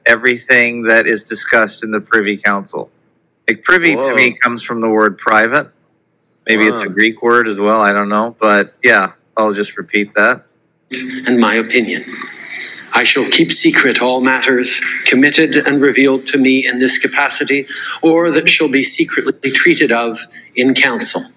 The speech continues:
Speaker 3: Generally, in all things, I shall do as a faithful and true servant ought to do for Her Majesty,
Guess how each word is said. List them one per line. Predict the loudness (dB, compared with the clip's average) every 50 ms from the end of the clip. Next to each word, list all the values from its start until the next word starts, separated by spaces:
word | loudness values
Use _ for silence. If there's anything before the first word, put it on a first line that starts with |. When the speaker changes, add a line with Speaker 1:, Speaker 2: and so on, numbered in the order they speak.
| _ _ _ _ _ _ _ _ -2
Speaker 3:
Generally, | 0 2 2 2 2 2 2 2 2 2 2 0 0 -4 -8 -16 -16 -16 -6 -2 0
in | 2 2
all | 2 2 0 0 -2
things, | -6 -6 -6 -6 -6 -8 -6 -4 -2 -2 -2 -4 -8 -14 -10 -4 -2
I | 0 0 2
shall | 2 2 2 2
do | 2 4 4 4 4 4 4 2 2
as | 0 0 -2
a | -2
faithful | -2 0 0 0 0 0 -2 -2 0 0 2 2 2
and | 0 0 0
true | 0 0 2 2 2 2
servant | 2 0 0 0 0 0 0 -2 -4 -4 -6 -10 _ _ _ -4
ought | -4 -4 -4 -4 -4 -4
to | -2 0
do | 0 2 0 0 0 -4 -8 -10 -8 -8 -6 -4
for | 0 0 2 2 2
Her | 0 0
Majesty, | 0 0 0 2 2 0 0 0 0 0 0 -2 -2 -6